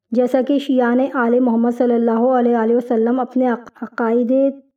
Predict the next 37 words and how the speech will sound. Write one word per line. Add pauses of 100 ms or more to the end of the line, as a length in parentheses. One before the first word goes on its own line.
(120)
तबहरे
इल्मी
से
पहचाने
जाते
थे,
और
ये
शोहरत
इसलिए
थी
कि
उन्होंने
दरे
अहले
बैत
अलैहिस्सलाम
से
इल्म
हासिल
किया
था,
और
ये (360)
वो
मुअय्यन
व
असल
मसदर
है
जिससे
इस्लामी
सकाफत
सदर
इस्लाम
से
आज